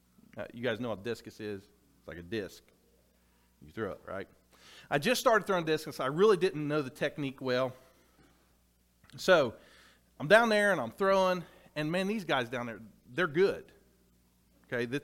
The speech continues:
they're, they're good. They're out throwing, they're throwing hundred fifty, hundred sixty, hundred seventy feet. And I'm up here, my first one I throw, and I'm like, "Man, that's ninety feet if I'm lucky."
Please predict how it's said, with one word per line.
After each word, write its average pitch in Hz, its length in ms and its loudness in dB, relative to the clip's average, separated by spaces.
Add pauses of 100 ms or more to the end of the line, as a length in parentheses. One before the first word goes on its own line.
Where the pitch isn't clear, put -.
they're, 135 320 0
they're 175 160 4
good. 147 360 2 (540)
They're 214 180 4
out 170 120 2
throwing, 175 200 -2
they're 147 80 -4
throwing 120 220 -8
hundred 151 360 -4
fifty, 131 380 -8
hundred 131 320 -10
sixty, - 340 -16
hundred 120 300 -14
seventy 113 300 -10
feet. 202 320 -10 (540)
And 131 140 0
I'm 226 120 6
up 165 100 2
here, 160 120 -2
my 151 160 0
first 180 380 -2
one 170 120 -4
I 147 100 0
throw, 139 360 -2
and 127 100 -2
I'm 123 100 -4
like, - 200 -12
"Man, 123 120 -8
that's 139 180 -10
ninety 104 340 -8
feet 104 300 -12
if 92 140 -14
I'm 85 220 -18
lucky." - 320 -16